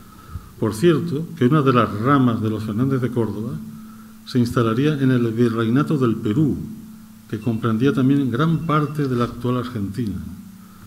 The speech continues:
generando allí una descendencia que formó parte de la historia de, de esas nuevas tierras. Precisamente encontramos también el nombre de Frías, dado a una ciudad del norte del Perú,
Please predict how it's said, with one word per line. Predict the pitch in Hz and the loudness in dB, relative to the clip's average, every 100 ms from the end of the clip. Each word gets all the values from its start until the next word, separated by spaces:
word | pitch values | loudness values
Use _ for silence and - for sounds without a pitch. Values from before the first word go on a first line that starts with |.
| - - - | -20 -20 -6
generando | 117 123 170 170 | 0 2 2 2
allí | 151 160 | 2 2
una | 151 143 | 2 2
descendencia | 143 131 143 131 127 123 135 127 | 0 -2 -2 2 2 2 -2 -4
que | |
formó | 113 117 113 135 | -6 -2 0 0
parte | 131 139 147 123 | 0 -2 -2 -2
de | |
la | 117 | -2
historia | 110 113 139 143 | -4 -4 -4 -4
de, | 110 117 | -4 -4
de | 117 | -2
esas | 139 139 110 | -2 -2 -4
nuevas | 110 101 - | -4 -6 -6
tierras. | 87 82 - - - - - - - - - - - - - - - - - - - - - | -8 -10 -12 -14 -16 -18 -20 -20 -20 -20 -20 -20 -20 -20 -16 -12 -12 -12 -14 -18 -20 -20 -8
Precisamente | 117 110 160 151 156 156 156 | -4 0 2 4 4 2 2
encontramos | 143 131 117 120 147 147 - | 2 0 -2 0 2 0 0
también | 131 139 | 2 4
el | 135 123 | 4 4
nombre | 151 139 127 | 2 0 0
de | 113 | -2
Frías, | - 156 123 101 - - - - - - | -2 0 0 0 -4 -8 -12 -16 -20 -12
dado | 110 127 143 147 147 | -2 2 4 2 -2
a | 123 | -2
una | 143 135 | 0 -2
ciudad | 123 123 120 | -2 -2 0
del | 104 101 | -2 0
norte | 131 147 120 | 0 0 -2
del | 120 147 | -4 -4
Perú, | - 107 131 | -4 0 0